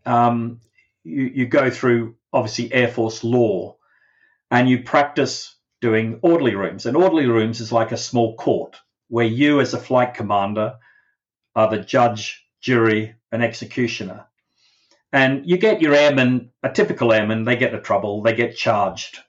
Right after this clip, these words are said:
uh, and they get charged for various offences, drunk on duty, fighting,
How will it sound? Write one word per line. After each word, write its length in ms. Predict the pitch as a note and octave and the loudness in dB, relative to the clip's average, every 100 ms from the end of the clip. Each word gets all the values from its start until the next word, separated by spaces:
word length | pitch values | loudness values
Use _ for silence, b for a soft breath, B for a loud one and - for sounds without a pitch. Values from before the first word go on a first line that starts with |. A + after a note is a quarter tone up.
| _ | _
uh, 280 | G#2 G#2 G#2 | -8 -4 -4
and 200 | G#2+ A2 | -4 -4
they 80 | A#2 | -2
get 200 | A#2 - | -4 -4
charged 520 | - D3 C#3+ C3 - - b b b b b _ _ | 0 4 4 0 -10 -18 b b b b b _ _
for 160 | B2+ | -2
various 380 | A2+ C3 A#2 A2 | 2 4 2 0
offences, 560 | - A2+ F#2 - - - - - | -4 -4 -4 -8 -14 -16 -16 -8
drunk 320 | G#2+ G2 G2+ | -8 -6 -4
on 160 | F#2 | -4
duty, 560 | F2+ A2 G2+ - G#2 F#2+ | -4 -4 -4 -4 -4 -4
fighting, 920 | - - G2 G2 G2 G#2+ G2 G2 F#2+ | -6 -2 0 0 -2 -4 -4 -6 -10